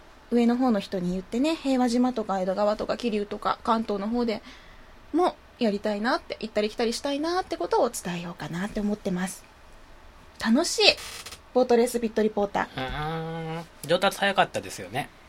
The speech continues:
Speaker 1: うん、もともと人と話すのがそんなにね、嫌いじゃないっていうか、ちょっとごめんね、
Speaker 2: うん。
Speaker 1: 椅子座り直していい？めっちゃギシギシ言うけど。
Speaker 2: <laughs>
Speaker 1: はい。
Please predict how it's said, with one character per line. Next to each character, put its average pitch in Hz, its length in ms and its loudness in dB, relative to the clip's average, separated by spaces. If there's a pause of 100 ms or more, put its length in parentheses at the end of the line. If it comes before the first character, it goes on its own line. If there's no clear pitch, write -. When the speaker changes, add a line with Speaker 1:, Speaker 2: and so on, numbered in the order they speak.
(300)
Speaker 1:
う 262 60 4
ん、 294 200 6
も 269 100 4
と 403 100 2
も 523 80 6
と 554 80 4 (300)
人 403 200 2
と 427 120 2
話 415 280 2
す 392 80 2
の 320 80 6
が 240 120 4
そ 302 160 0
ん 320 40 4
な 339 80 6
に 339 380 4
ね、 311 200 2
嫌 277 180 4
い 269 60 2
じ 277 60 2
ゃ 277 40 2
な 302 120 6
い 247 80 2
っ - 40 -4
て - 180 0
い 196 100 4
う 190 40 -2
か、 185 200 4 (320)
ち 135 80 -4
ょ - 20 -4
っ - 20 -4
と 220 80 8
ご 208 60 4
め 233 120 6
ん - 20 6
ね、 320 100 6
Speaker 2:
う - 20 4
ん。 - 40 4
Speaker 1:
椅 247 100 -2
子 320 120 0
座 311 200 6
り 294 80 6
直 311 140 4
し - 80 0
て 196 80 0
い 160 60 2
い？ 226 100 -2 (180)
め 202 60 2
っ - 60 4
ち - 80 10
ゃ - 20 12
ギ 339 60 12
シ - 100 6
ギ 143 60 10
シ - 80 2
言 - 80 6
う - 20 -2
け - 80 6
ど。 - 80 -2
Speaker 2:
<laughs> - 0 -
Speaker 1:
は 127 80 -2 (1040)
い。 339 100 -2